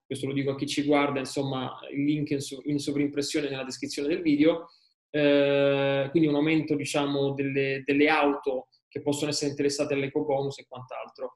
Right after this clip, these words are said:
E avete fatto anche due scenari che adesso magari andiamo in grafica in sovrimpressione, eh, di come si potrebbe muovere il mercato dopo il lockdown, no? Uno scenario un po' più positivo, uno scenario,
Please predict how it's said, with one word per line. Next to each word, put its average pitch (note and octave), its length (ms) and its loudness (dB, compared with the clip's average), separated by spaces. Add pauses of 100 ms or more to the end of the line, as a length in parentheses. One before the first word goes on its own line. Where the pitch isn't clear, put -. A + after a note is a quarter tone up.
(160)
E A#3 80 -4
avete A#3+ 160 4
fatto F#3 280 2
anche D#3+ 340 2
due F3 200 6
scenari D#3+ 440 2
che C#3 140 -2
adesso D3 260 -4
magari D3 200 0
andiamo C#3+ 240 0
in C#3 80 -2
grafica C#3+ 340 -4
in C#3+ 60 -4
sovrimpressione, D3 960 0 (400)
eh, C#3+ 220 2
di D#3+ 120 -2
come A3+ 240 8
si C#3+ 160 0
potrebbe C#3 440 0
muovere C#3 720 2 (680)
il D#3+ 120 4
mercato D#3+ 420 2
dopo D3+ 240 2
il C#3+ 60 8
lockdown, C3+ 680 0
no? D3+ 340 0
Uno D3+ 280 -4
scenario D#3 420 0
un D3 80 2
po' C#3+ 140 0
più - 120 -16
positivo, C#3+ 460 0
uno C#3+ 100 -2
scenario, C#3 680 0